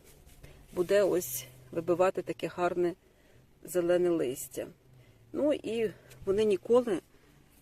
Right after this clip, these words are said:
ну я в них, в принципі, <laughs> тільки другий раз замовляю, але вони не обходяться без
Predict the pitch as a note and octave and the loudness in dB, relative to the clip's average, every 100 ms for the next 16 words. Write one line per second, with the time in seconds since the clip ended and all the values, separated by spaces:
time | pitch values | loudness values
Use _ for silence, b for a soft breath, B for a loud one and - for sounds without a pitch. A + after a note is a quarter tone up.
0 | - - - - G3+ F3+ D#3 F#3 F3+ - | -20 -20 -12 -6 -2 -2 0 2 0 4
1 | F3+ E3 - - - - - - G3+ F#3 | 6 6 2 -2 -2 0 4 6 6 4
2 | F3 E3+ G3+ F#3+ F#3 E3+ E3 E3 A3+ B3+ | 6 6 6 6 4 6 4 4 4 4
3 | F3 - B B B B - E3+ G3 A3 | 0 -4 B B B B 0 4 4 4
4 | F#3 F#3+ G3 F3+ E3+ - A3+ A3 F#3+ - | 4 4 6 6 4 2 4 4 4 2
5 | F3+ D#3+ E3+ F#3+ - - | -2 2 2 2 0 -6